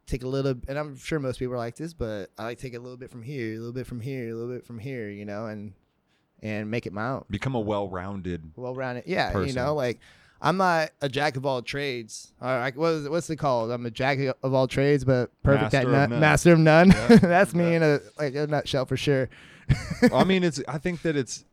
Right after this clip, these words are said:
Speaker 2: it, like, it, like you, like we were just saying before, it's, like, in your tool belt. It's like, okay, I, oh, I rapped for a little bit. I did this, I did this. Oh, I laid tile for a little bit. Oh, ooh, in my tool belt.
Speaker 1: Yeah, yeah.
Speaker 2: Like, if someone's like, "Oh, I need to lay some tile," you're like, "Oh, pff."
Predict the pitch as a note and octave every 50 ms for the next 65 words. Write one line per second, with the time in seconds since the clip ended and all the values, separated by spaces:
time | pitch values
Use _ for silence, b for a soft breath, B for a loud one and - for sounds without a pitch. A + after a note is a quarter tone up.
0 | b b b b - C3 A#2 B2+ C#3+ C#3+ C#3+ D3 E2+ A#2 C#3 C3+ B2 C#3 C#3 -
1 | A#2+ B2 B2 B2 C#3+ C#3 A#2+ B2 A#2 - - C3 B2+ A#2 A2 - - C#3 C#3+ C#3
2 | B2 A2+ G#2 - A2 G#2 F#2+ _ _ _ _ _ _ _ _ _ _ _ _ -
3 | B2+ B2+ A#2+ G2+ - - - D#3+ D3+ B2 G2 E2+ G2 F2+ F#2+ A2 - _ _ _
4 | _ _ _ _ - A#2+ - - C3+ A#2+ G#2+ G2+ - _ _ _ _ _ _ _
5 | _ _ - C3+ - C3+ D#3+ B2+ A2 F#2+ - - C#3 B2+ A#2 G#2+ G#2+ B2 B2 B2+
6 | B2 - B2 A2+ G#2 G2+ F#2+ F#2+ F#2 - - G2 G2+ A2+ G#2 A2 A#2 G#2 F#2 G#2+
7 | G2+ G2 G2+ G2+ A#2+ A2 F#2+ - b b b b b b - C3 B2+ A2 G2+ G2+
8 | G2+ G#2 A#2 A#2 A#2 A2 - - B2+ B2+ C3+ B2+ A2+ F#2+ - - - - A2+ G#2+
9 | G2+ G#2 F#2+ F#2 E2+ F#2+ F2+ F2 - - B2+ B2+ A2 F#2 F2 _ _ - D3 C3+
10 | A#2 F#2 - _ B2+ B2 B2 B2 A#2 A2+ - - D3 C#3+ C#3 A#2 G2+ F#2+ A#2+ E3
11 | E3 C#3+ C3+ - - - A#2+ C#3 D#3 D#3 A#2+ - - D#3+ D#3 C#3+ C#3 B2 C3 G2
12 | A2 C3 C3 C3+ C3+ B2 A#2+ A#2 B2 A#2 - A#2+ G#2+ B2+ C#3 C3+ B2 A#2 G#2+ G#2+
13 | G2+ - D3 E3+ C3 F#2+ - _ - - -